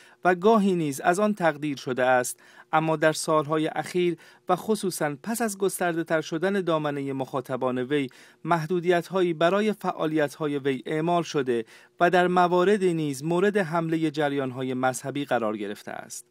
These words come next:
نتیجه اعمال محدودیت‌ها این بود که مؤسسه عرفان کیهانی تمام فعالیت‌های خود را از تاریخ ده پنج هزار و سیصد و هشتاد و نه متوقف کرد، اما با این وجود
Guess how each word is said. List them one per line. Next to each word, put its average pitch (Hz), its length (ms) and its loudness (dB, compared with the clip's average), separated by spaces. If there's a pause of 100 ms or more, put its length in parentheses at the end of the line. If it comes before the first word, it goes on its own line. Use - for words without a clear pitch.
(500)
نتیجه 208 540 0
اعمال 175 480 2
محدودیت‌ها 160 800 0
این 185 240 0
بود 131 220 -2
که 175 140 -4
مؤسسه 185 680 0
عرفان 202 500 0
کیهانی 147 640 -2
تمام 208 500 2
فعالیت‌های 170 880 0
خود 156 300 -2
را 131 140 2
از - 260 0
تاریخ 180 420 0
ده 190 420 2
پنج 180 300 -2
هزار 165 420 0
و 208 60 0
سیصد 165 360 -4
و 151 40 -2
هشتاد 139 420 -4
و 139 80 -2
نه 143 220 -4
متوقف 147 600 -2
کرد، 92 340 -6 (320)
اما 160 260 2
با 160 180 2
این 165 160 -4
وجود 175 380 2